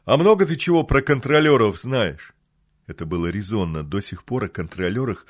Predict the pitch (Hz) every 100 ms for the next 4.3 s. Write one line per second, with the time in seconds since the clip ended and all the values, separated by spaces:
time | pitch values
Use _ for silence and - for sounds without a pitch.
0 | - _ - 107 107 113 123 131 95 87
1 | 82 - 90 87 78 - 78 - - -
2 | 98 127 120 113 - 101 95 90 107 98
3 | 80 - 87 - 87 - 101 90 - -
4 | 92 85 80